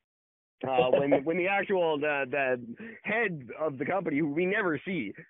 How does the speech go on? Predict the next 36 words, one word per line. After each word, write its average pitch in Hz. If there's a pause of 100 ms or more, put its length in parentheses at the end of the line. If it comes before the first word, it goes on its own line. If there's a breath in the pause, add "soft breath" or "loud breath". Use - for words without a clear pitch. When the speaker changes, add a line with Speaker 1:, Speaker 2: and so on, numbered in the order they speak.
(280 loud breath)
Speaker 1:
uh, -
I 127
didn't 226
even 165
think 170
she 147
was 123
real 147
for 123
a 117
long 113
time. 104 (1160)
Um, 120
she 139
Speaker 2:
Oh, 190
Speaker 1:
came 160
Speaker 2:
really? 131
Speaker 1:
to 139
me 139
directly, 120 (120)
so. 90 (1700 loud breath)
Then, 165
you 160
know, 135 (160)
these, 139
they 156
need 139
me. 92 (1120 loud breath)
Speaker 2:
That's 117
Speaker 1:
Um, 98
Speaker 2:
so 139 (140)
fucking 131
funny. 120 (140)
Speaker 1:
it's, 170
uh, 156
Speaker 2:
<laughs> 156